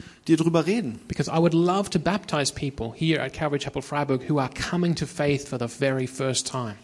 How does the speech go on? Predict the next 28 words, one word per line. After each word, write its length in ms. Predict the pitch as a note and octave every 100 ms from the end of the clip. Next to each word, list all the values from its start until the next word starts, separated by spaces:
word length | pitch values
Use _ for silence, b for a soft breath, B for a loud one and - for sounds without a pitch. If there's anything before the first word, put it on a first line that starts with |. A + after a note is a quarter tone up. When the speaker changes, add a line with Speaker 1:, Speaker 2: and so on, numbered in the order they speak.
| b b -
Speaker 1:
Denn 100 | C3+
ich 80 | C#3+
würde 160 | E3+ F3+
es 180 | E3 D3
lieben, 520 | E3 E3 G3+ G#3+ F3+
Leute 380 | D#3 F#3 G3 -
zu 160 | C#3+
taufen, 500 | - D#3 F#3+ G3+ E3+
die 140 | D3+ D3+
hier 180 | E3+
in 60 | F#3
der 80 | E3+
Calvary 320 | F3+ F3 E3
Chapel 320 | - D3 D3
zum 180 | D3 D3+ -
ersten 340 | D#3 D#3+ D#3+
Mal 160 | D3+ D3+
zum 140 | D3+
Glauben 260 | C#3+ E3 C#3+
gefunden 300 | B2 A2+ D3
Speaker 2:
Who 60 |
are 60 | C#3+
Speaker 1:
haben. 40 | - -
Speaker 2:
turning 300 | G3 F#3 D3
from 180 | C#3+ C3+
darkness 600 | D#3+ D#3+ D3 D3 - - -
to 100 | D3
light. 420 | C3+ A#2+ G#2+ -